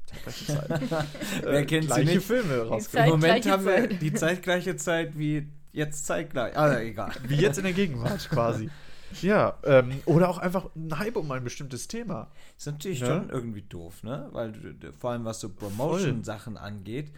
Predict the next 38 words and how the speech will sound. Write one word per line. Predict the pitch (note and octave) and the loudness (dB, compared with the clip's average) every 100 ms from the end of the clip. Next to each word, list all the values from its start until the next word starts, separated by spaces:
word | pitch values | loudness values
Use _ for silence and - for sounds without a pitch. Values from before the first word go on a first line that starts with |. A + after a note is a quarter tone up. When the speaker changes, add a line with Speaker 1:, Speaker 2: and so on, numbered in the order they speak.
| - - - - | -18 -20 -18 -10
Speaker 2:
ähm, | A#2 G#2+ G2+ E2 - - - | -6 -6 -8 -10 -16 -20 -16
ja, | - A2 | -10 -10
da | G2+ | -8
verschwimmt | G#2+ - A#3 C4 | -10 -6 -6 -4
ja | C#3 | -4
irgendwie | G2 G#2+ G2+ E2+ | -4 -8 -10 -10
alles, | G2+ F2 G2 | -10 -12 -8
ne? | C3+ | -4
Speaker 1:
Genau, | C#3 E3+ A#2+ | -2 0 -2
meistens | A2 B2 D3 D#3+ - | 0 0 0 -6 -8
gewinnt | C3+ C#3 | -8 -4
dann | C3+ A#2+ | -4 0
der | B2+ | -2
Film, | B2+ B2+ | -2 -4
der | A#2 A2+ | -4 -6
entweder | A#2+ A#2 | -6 -4
mehr | A2+ | -4
Stars | A2+ - A2+ - | -6 -6 -6 -6
hat | C3 | -10
oder | A2 - | -10 -10
eher | C3 A#2 C#3 - | -6 -4 -4 -4
rausgekommen | C#3 D3+ E3+ - D#3 E3 E3 | -6 -6 -16 -14 -10 -10 -10
ist. | E3+ - - - - - - - | -12 -12 -18 -20 -20 -20 -20 -12
Speaker 2:
Mhm. | A#2 G#2+ G2+ G2+ G#2+ | -8 -8 -8 -10 -8
Speaker 1:
Ne? | A2+ A#2 D3 C3+ | -4 -2 -2 -6
Gerade | A#2 A#2 A2+ | -6 -6 -6
wenn | A2 | -6
du | |
jemanden | A2 A2 G#2 A#2 | -8 -8 -10 -10
hast, | A2 A2+ - | -10 -10 -10
so, | A2+ A2 G#2+ G2+ - - | -10 -10 -12 -14 -14 -6
der | A#2 A2+ | -4 -4
halt | A#2 A2+ | -4 -4
die | A#2+ | -2
Leute | A2+ B2 C#3+ | 0 0 -2
zieht. | - - D3 D#3 - - - - - - - - | -8 -4 -4 -4 -12 -16 -18 -18 -18 -18 -16 -6
Ähm, | C3+ B2 B2 B2+ B2+ B2 - - - - - | -4 -2 -4 -8 -8 -12 -14 -16 -14 -14 -4
und | D3 C3+ - | -4 -4 -10